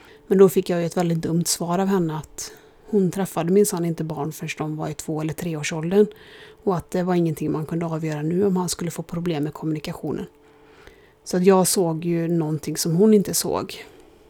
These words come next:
Men vi struntade ju i henne, så att vi började ju teckna ändå. Eller framförallt jag började teckna och sen har jag lärt resten av familjen. Så vi började med de här enklaste sakerna, att vi började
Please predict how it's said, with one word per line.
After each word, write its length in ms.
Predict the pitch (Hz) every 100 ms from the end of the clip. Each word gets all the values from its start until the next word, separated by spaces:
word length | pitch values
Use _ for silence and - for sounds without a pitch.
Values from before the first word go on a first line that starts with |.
| _ _ _ _ -
Men 120 | 202
vi 80 | 202
struntade 340 | - 214 165
ju 60 | 165
i 40 |
henne, 320 | 190 165 175 - -
så 140 | -
att 120 | 185
vi 220 | 185 202 202
började 280 | 214 208
ju 60 | 175
teckna 460 | - 202 - 165 160
ändå. 280 | 170 233 269 - _ _ _ _ - - -
Eller 140 | 202
framförallt 520 | - 185 - 185 165
jag 240 | 190 175 190
började 280 | 208 208 202
teckna 420 | 233 220 - 160
och 100 | 165
sen 200 | 180 165
har 120 | 170
jag 440 | 170 165 170 - - _ _ -
lärt 420 | 202 175 156 -
resten 340 | 170 - 202
av 80 | 208
familjen. 480 | 202 208 180 - 165 - - _ _ _
Så 60 | -
vi 120 | 185
började 320 | 185 180 175
med 120 | 170
de 120 | 175 160
här 80 |
enklaste 440 | 165 175 165 - -
sakerna, 380 | - 165 175 165
att 120 | -
vi 60 |
började 240 | 180 185